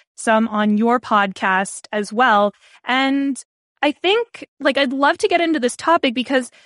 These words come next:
as business owners, like, the responsibility is on us to take care of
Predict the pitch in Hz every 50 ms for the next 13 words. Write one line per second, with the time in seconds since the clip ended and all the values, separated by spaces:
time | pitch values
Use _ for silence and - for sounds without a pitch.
0 | _ _ _ _ _ - 269 285 302 302 254 233 311 311 262 311 302 277 - -
1 | 262 302 311 277 233 214 202 208 220 - 247 233 - 254 247 247 - - 262 277
2 | 311 311 - 247 226 269 269 262 247 254 240 226 - - - 247 247 247 247 -
3 | 226 226 233 - - 240 220 - - 262 240 - - - 247 247 240 233